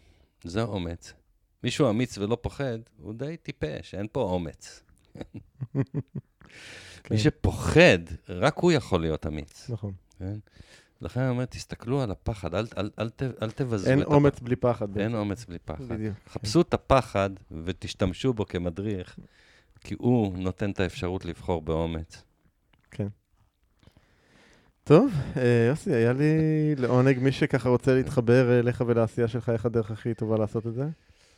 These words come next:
Speaker 1: אה, פייסבוק, אה, באינ-, ב-, בגוגל, פשוט תחפש אותי. הדברים, גם ההרפתקה תעלה, גם ההילולה הקרובה תעלה. אה, קל למצוא אותי. אה, אני יכול גם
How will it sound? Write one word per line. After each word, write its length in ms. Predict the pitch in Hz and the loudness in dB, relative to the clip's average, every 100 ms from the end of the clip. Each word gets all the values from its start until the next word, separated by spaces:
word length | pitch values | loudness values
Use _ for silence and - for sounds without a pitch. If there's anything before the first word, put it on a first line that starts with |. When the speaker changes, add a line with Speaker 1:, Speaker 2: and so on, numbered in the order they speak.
| - - _ _ _ | -14 -14 _ _ _
Speaker 1:
אה, 640 | 123 123 120 113 110 104 101 - | -6 -4 -4 -4 -8 -10 -12 0
פייסבוק, 840 | 139 143 123 120 120 113 107 - - 147 - - | 2 2 0 -2 0 0 -2 -10 -16 -16 -18 -8
אה, 60 | 104 101 98 98 95 92 | -4 -2 -2 -4 -6 -4
באינ-, 320 | 104 110 113 95 | -2 -2 -4 -2
ב-, 120 | 104 | -2
בגוגל, 640 | 92 92 123 123 107 98 92 _ _ | -2 -2 0 0 -2 -4 -8 _ _
פשוט 260 | 90 117 | -14 -14
תחפש 400 | - - - 90 | -16 -14 -12 -12
אותי. 280 | 92 - 85 78 | -16 -16 -18 -14
הדברים, 600 | - 85 87 90 101 95 | -12 -10 -10 -8 -6 -8
גם 200 | 92 104 | -6 0
ההרפתקה 500 | 104 98 - - 104 | 0 0 -6 -8 -8
תעלה, 360 | 95 98 92 90 90 90 90 | -6 -4 -4 -4 -6 -8 -12
גם 200 | 90 98 | -8 -4
ההילולה 400 | 101 95 92 95 | -4 -4 -4 -4
הקרובה 420 | 98 - 95 87 95 | -4 -6 -10 -6 -8
תעלה. 480 | - 92 87 90 90 _ - - - - _ | -4 -6 -6 -10 -14 _ -20 -20 -20 -20 _
אה, 60 | 95 92 87 87 87 85 | -10 -8 -6 -6 -8 -8
קל 140 | - | -2
למצוא 360 | 110 98 - 92 | 0 0 -6 -10
אותי. 300 | 85 - 117 - _ _ _ _ _ _ - | -10 -10 -14 -14 _ _ _ _ _ _ -18
אה, 300 | 87 85 85 85 57 58 | -14 -14 -14 -16 -20 -20
אני 120 | 85 | -18
יכול 200 | - 95 | -14 -14
גם 180 | 78 78 | -14 -18